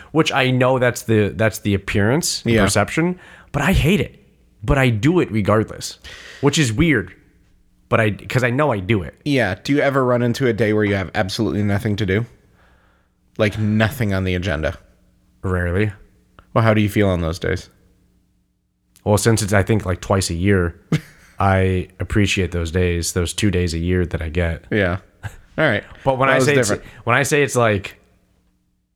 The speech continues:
Speaker 1: two days a year, I think it's maybe no more than three.
Speaker 2: Yeah.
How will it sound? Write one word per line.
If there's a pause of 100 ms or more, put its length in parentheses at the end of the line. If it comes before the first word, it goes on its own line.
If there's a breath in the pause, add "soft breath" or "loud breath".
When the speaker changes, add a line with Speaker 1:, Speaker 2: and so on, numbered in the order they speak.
(420)
Speaker 1:
two
days
a
year,
I
think
it's (1120)
maybe
no
more
than
three. (100)
Speaker 2:
Yeah.